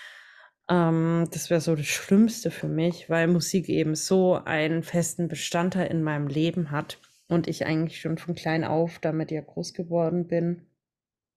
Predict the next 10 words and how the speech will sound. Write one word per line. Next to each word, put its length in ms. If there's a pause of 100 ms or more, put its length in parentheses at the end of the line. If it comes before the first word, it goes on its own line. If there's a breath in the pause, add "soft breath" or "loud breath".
(240)
und 340
auch 240 (380 loud breath)
in 140
meinem 240
Beruf 600 (140)
das 160
ja 140
auch 280
habe. 500 (520 loud breath)
Deswegen 840